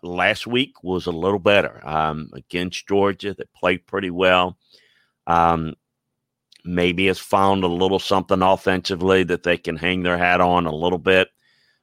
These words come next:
but they're only, you know, you look at the overall average offensive output. I mean, they, they almost, uh, what, about seven points more. They scored about seven points more last week than what their average has been. So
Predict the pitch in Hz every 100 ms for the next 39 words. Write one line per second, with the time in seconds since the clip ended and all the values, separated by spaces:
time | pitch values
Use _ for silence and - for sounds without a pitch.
0 | _ 95 90 87 95 104 98 92 _ -
1 | 76 69 73 214 - 95 92 92 90 92
2 | 87 90 92 92 80 87 87 - 87 87
3 | 80 71 - 85 85 - 85 76 _ _
4 | _ _ - 139 107 101 101 - _ _
5 | _ _ _ _ _ _ - 92 95 95
6 | 95 95 - - 80 78 90 - 82 -
7 | - 98 92 95 92 82 87 90 95 92
8 | 90 82 - - 90 78 - 92 87 85
9 | 85 - 87 87 85 85 - 85 82 -
10 | 78 82 78 80 87 82 76 76 - 85
11 | 80 78 _ _ _ _ _ _ _ _
12 | - - - - 110 110